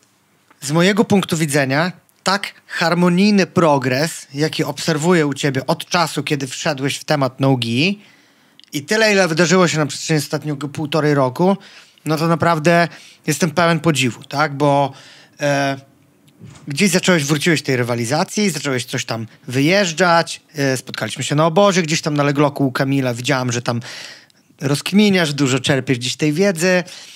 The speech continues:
E, rok temu, e, wystartowałeś tu na Mistrzostwach Polski A D C C, z Mateuszem Szczecińskim nie dałeś się odpalić na legloka i to uważam, że to już było takie coś, że tako,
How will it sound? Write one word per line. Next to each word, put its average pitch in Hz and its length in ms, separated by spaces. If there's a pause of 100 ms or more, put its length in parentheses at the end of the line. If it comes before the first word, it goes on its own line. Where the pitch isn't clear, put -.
(200)
E, 135 340 (160)
rok 160 220
temu, 151 580 (340)
e, 139 120
wystartowałeś 139 600
tu 131 120
na 135 80
Mistrzostwach 127 380
Polski - 340
A 139 60
D 139 120
C 143 160
C, 185 400 (520)
z 123 100
Mateuszem 151 460
Szczecińskim 147 560
nie 143 100
dałeś 135 260
się 151 120
odpalić 135 480
na 139 80
legloka 147 840
i 143 340
to 147 160
uważam, 135 300
że 127 80
to 147 100
już 127 140
było 139 240
takie 143 260
coś, 147 260
że 143 140
tako, 139 400